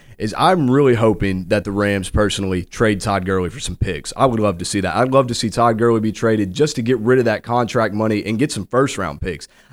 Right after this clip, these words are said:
I think, you know, Darrell Henderson could develop into a pretty good running back, and it's such a running back heavy league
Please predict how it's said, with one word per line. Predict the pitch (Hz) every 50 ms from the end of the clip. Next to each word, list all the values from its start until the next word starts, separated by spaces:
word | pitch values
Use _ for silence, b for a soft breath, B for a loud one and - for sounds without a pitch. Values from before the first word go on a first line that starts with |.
| b b -
I | 110 139
think, | 123 143 143 135 107 120
you | 123
know, | 120 113 107
Darrell | 101 113 131 135 135 123
Henderson | 120 135 131 131 123 - 131 123 113
could | - 131 120 110
develop | 113 104 117 120 120 117 -
into | 113 113 - 117 107
a | 101
pretty | - 127 120 113
good | 104 117 104 98
running | 113 113 110 104 98
back, | 110 110 110 - 110
and | 110 110
it's | 95 -
such | - - 185 - 135
a | 113
running | 101 104 120 127 127 117 110
back | 95 117 120 110 - -
heavy | - 127 123 113 113 104 92
league | 87 92 104 110 113 120 120 120 113